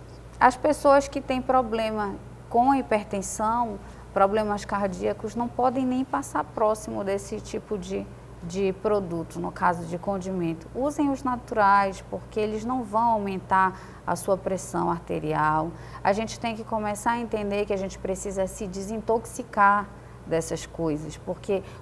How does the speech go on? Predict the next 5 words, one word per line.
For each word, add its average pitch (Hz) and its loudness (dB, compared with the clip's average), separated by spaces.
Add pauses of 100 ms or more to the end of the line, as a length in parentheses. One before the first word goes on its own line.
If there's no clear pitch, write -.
quanto 240 0
mais 240 4
se 226 -4
usa, 214 -4 (320)
mais 214 4